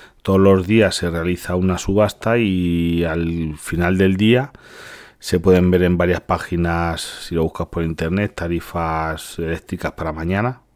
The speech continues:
Pones una cosa así en Google y te va a salir y vas a saber, porque no cuesta lo mismo electricidad durante todo el día.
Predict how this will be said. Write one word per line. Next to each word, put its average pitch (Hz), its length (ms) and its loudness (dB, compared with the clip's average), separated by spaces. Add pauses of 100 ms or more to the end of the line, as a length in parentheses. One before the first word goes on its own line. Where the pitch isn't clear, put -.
(100)
Pones 76 320 -8
una 82 140 -6
cosa 80 200 -8
así 82 220 -8
en 90 80 -2
Google 123 360 0
y 104 60 -10
te 98 100 -8
va 85 100 -6
a - 40 -10
salir 117 400 -4 (720)
y 104 160 0
vas 90 180 -2
a 95 40 -6
saber, 101 520 0 (1300)
porque 82 240 0
no 85 120 0
cuesta 117 260 0
lo 98 80 6
mismo 95 180 2
electricidad 85 560 -2
durante 85 320 -6
todo 82 260 -4
el 95 120 -4
día. 143 300 0